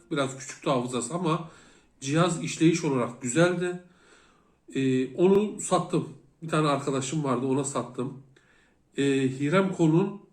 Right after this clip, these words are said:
dört altmış dört olan modelini aldım. Dört gigabayt ram, altmış dört gigabayt, e, hafızası olan. Onun tek bir dezavantajı vardı. Şöyle, evde ben şu anda bin megabit internet kullanıyorum. E, bin megabiti desteklemiyor.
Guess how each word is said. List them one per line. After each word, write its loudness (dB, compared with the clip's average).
dört 4
altmış -6
dört 2
olan -2
modelini 0
aldım. -2
Dört 0
gigabayt -4
ram, 0
altmış -6
dört -4
gigabayt, -2
e, 4
hafızası -2
olan. 0
Onun 6
tek -2
bir -4
dezavantajı 2
vardı. 0
Şöyle, 0
evde 0
ben 2
şu -4
anda 0
bin -2
megabit -2
internet -2
kullanıyorum. 0
E, 0
bin 0
megabiti 0
desteklemiyor. 0